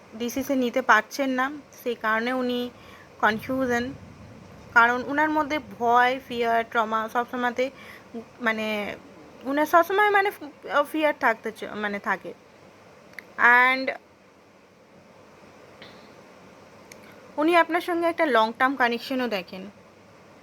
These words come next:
যে কানেকশনে আপনি থাকবেন, আপনার, মানে, আপনাদের একটা সংসার হবে, একটা হ্যাপিনেস হবে, একটা খুব ভালো একটা এনার্জির মধ্যে আপনারা থাকবেন। লং টার্ম কানেকশন, যেখানে পিসফুল, স্টেবিলিটি, টাকা পয়সা সব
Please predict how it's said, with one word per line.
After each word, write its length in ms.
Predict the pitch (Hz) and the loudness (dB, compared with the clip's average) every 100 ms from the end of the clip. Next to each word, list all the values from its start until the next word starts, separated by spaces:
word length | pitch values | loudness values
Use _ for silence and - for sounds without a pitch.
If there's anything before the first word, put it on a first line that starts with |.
| - - - - - - - - - 247 | -20 -20 -20 -20 -20 -20 -20 -20 -18 -8
যে 100 | 294 | 2
কানেকশনে 680 | 285 277 294 320 311 311 302 | 2 2 0 -2 -2 -2 0
আপনি 380 | - 247 - 285 | 4 4 2 -6
থাকবেন, 500 | 294 269 240 262 262 - | -2 -2 -2 -4 -4 -4
আপনার, 480 | 226 226 233 233 226 - - - - - - - - 220 | -4 -2 0 2 0 -4 -20 -20 -20 -20 -20 -20 -8 -4
মানে, 220 | 233 233 | -2 2
আপনাদের 520 | 220 226 247 240 240 226 - | 2 2 2 4 2 0 -6
একটা 520 | - 226 233 233 226 - - | -6 -2 4 6 4 2 -6
সংসার 440 | 233 226 - 262 254 | -6 -4 0 2 2
হবে, 300 | 226 226 226 - - - - - | 0 -2 -6 -14 -20 -20 -12 -6
একটা 260 | 214 226 | -4 -2
হ্যাপিনেস 580 | 220 220 220 269 269 262 | 4 4 4 -2 -2 0
হবে, 300 | 233 226 226 | 0 0 -4
একটা 280 | - 208 226 | -4 -4 -2
খুব 260 | 226 - 202 | -2 -6 -2
ভালো 400 | 214 214 254 262 | 4 6 6 6
একটা 260 | 233 - | 4 2
এনার্জির 420 | 233 226 233 247 240 | -2 0 -2 -2 -4
মধ্যে 220 | 233 233 | -2 -2
আপনারা 300 | 226 233 226 | -2 -2 -2
থাকবেন। 380 | 226 202 220 214 | -2 -4 -4 0
লং 320 | 226 254 269 | 2 2 2
টার্ম 160 | 285 269 | 2 2
কানেকশন, 460 | 254 240 - 247 | 0 0 -4 -6
যেখানে 260 | 233 240 240 - | -6 -6 -8 -8
পিসফুল, 440 | 254 - 254 247 | -12 -10 -6 -6
স্টেবিলিটি, 640 | 233 254 233 240 240 240 233 247 | -4 -2 0 0 -2 -8 -4 2
টাকা 340 | 233 240 233 | 2 4 0
পয়সা 400 | 226 240 247 226 | 2 -2 -2 -4
সব 180 | 277 | -2